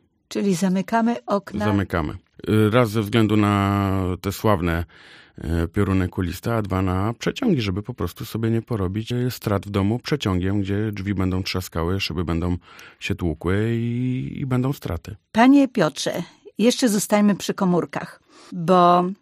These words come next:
Speaker 1: ostatnio w mediach jest głośno o tak zwanych zombie, czyli uczestnikach ruchu drogowego,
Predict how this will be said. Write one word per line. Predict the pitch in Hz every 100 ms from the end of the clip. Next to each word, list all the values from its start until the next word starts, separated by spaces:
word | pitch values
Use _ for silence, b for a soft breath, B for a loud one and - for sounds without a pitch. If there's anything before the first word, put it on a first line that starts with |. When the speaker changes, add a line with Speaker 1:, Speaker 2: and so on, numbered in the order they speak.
| _ -
Speaker 1:
ostatnio | - 220 196 202
w | 165
mediach | 180 180 180 165
jest | 170 170
głośno | 175 175 - 185
o | 160
tak | 175 156
zwanych | 180 180 185
zombie, | 170 208 175 160 160 160 _ -
czyli | 226 196
uczestnikach | 359 - 214 - 247 254 - 190 180 - - -
ruchu | 247 226 - 190
drogowego, | 175 175 175 160 156 160 170 233